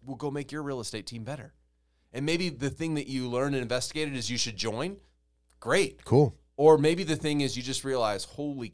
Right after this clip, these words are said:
Speaker 1: cow, I'm barely scratching the surface of what's possible for a real estate team owner."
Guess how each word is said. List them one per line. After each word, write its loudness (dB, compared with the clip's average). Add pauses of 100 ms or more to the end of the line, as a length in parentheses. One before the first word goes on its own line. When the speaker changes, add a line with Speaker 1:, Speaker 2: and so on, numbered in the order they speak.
Speaker 1:
cow, -2
I'm -8
barely -6
scratching -6
the -10
surface -8
of -14
what's -8
possible -6
for -8
a -8
real -10
estate -10
team -10
owner." -8